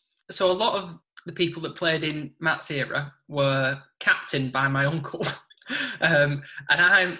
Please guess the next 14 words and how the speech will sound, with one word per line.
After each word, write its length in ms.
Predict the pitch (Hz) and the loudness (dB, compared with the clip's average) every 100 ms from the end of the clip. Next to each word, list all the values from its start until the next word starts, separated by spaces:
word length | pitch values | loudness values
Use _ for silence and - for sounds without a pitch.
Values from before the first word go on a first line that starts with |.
| - | 0
I 160 | 165 190 | 4 6
always 240 | 180 170 190 | 4 4 4
ask, 440 | 170 139 139 - - _ _ - | 4 4 -4 -10 -12 _ _ -2
"What 260 | 233 - | 0 0
were 80 | 220 | 0
your, 540 | 220 214 202 202 190 - | 2 4 2 0 0 2
um, 460 | 185 185 180 165 - _ _ - _ _ _ _ _ _ - | 4 4 2 -6 -12 _ _ -18 _ _ _ _ _ _ -2
uh, 200 | 160 147 151 | 0 0 0
memories 460 | 175 170 151 143 | 0 2 2 0
of 180 | 139 131 | 0 -2
being 180 | 147 139 | -2 -2
captained 400 | 139 143 - 139 | 0 -2 -2 0
by 140 | 135 131 | 0 0
Shez?" 460 | - 127 131 - | -2 -6 -8 -14